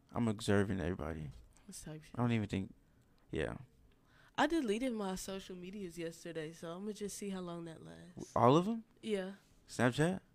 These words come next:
Speaker 2: Yeah, all
Speaker 1: And
Speaker 2: of, that was the one that I wanted to keep.
Speaker 1: You, I swear I thought I didn't see the Snapchat from you the other day, though.
Speaker 2: Yeah, I said I deleted it today.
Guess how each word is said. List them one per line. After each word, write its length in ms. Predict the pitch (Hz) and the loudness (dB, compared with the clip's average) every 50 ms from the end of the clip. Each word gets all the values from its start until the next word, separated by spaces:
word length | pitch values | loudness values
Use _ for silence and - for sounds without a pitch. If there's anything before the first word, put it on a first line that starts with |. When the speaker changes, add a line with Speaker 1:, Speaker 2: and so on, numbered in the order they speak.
| _ _ _ | _ _ _
Speaker 2:
Yeah, 300 | - 185 175 170 170 180 - - - | -6 -4 -4 -2 -2 -4 -4 -4 -4
all 80 | 180 175 | -4 -4
Speaker 1:
And 160 | 170 180 175 | -2 -4 -6
Speaker 2:
of, 140 | - - 190 | -8 -6 -6
that 200 | 196 208 247 330 | -6 -6 -6 -8
was 120 | 370 370 - - - | -10 -14 -16 -12 -10
the 80 | 285 262 | -10 -8
one 300 | 233 220 214 214 196 185 | -6 -6 -6 -6 -6 -6
that 140 | 180 180 170 | -8 -8 -8
I 60 | 165 | -8
wanted 340 | 165 160 165 160 - - - | -8 -10 -10 -12 -12 -14 -16
to 100 | - - | -18 -18
keep. 280 | - - - - - - _ _ _ _ _ - 190 | -18 -18 -18 -18 -18 -20 _ _ _ _ _ -20 -10
Speaker 1:
You, 220 | - 113 156 - - _ _ _ _ _ | -6 -6 -6 -6 -8 _ _ _ _ _
I 80 | - - | -8 -6
swear 280 | - - - - 196 208 | -6 -6 -4 -4 -4 -2
I 20 | |
thought 160 | - - 202 190 | 0 0 2 2
I 60 | 185 | 2
didn't 240 | - - 170 156 139 | 2 2 0 0 2
see 140 | - 170 | 2 0
the 100 | 165 143 | 0 0
Snapchat 420 | 123 - - 165 185 - - 120 110 | 0 2 0 0 2 2 0 0 2
from 220 | - 117 113 110 | 2 2 2 4
you 60 | 107 104 | 6 6
the 60 | 104 101 | 6 4
other 80 | 98 101 | 4 2
day, 160 | 104 104 101 | 2 2 2
though. 200 | 98 98 98 101 117 - | 2 0 -2 -4 -4 -4
Speaker 2:
Yeah, 380 | - 220 247 240 226 202 - - | 0 2 4 6 6 6 4 2
I 60 | 202 | 0
said 180 | 196 - 208 190 | 0 0 0 0
I 40 | 185 | -2
deleted 360 | 175 180 180 185 180 170 160 156 | -4 -6 -6 -6 -8 -8 -10 -12
it 60 | - | -10
today. 440 | - 185 170 156 147 160 180 - | -10 -8 -6 -4 -4 -2 -2 -4